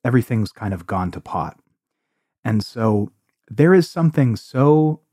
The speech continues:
nice about that in an open world where you feel, you don't feel like you're pressured for time, where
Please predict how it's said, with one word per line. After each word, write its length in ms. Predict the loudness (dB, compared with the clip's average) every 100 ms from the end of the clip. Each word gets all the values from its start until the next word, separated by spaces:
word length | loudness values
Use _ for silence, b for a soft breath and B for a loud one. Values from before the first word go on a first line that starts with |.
| _ _ _ -8
nice 440 | 0 2 2 0
about 340 | -6 -6 -6 -6
that 300 | -8 -8 -8
in 100 | -8
an 100 | -6
open 300 | -6 -6 -8
world 380 | -6 -6 -8 -8
where 140 | -8
you 180 | -6 -6
feel, 440 | -4 2 4 2 0
you 120 | -4
don't 280 | 0 2 0
feel 240 | 0 2
like 220 | 2 0 -4
you're 100 | -10
pressured 480 | -4 -6 -4 -10
for 160 | -10 -14
time, 540 | -14 -12 -10 -10 -14 -20 _ _ _ _ _ _
where 480 | -4 -2 0 -2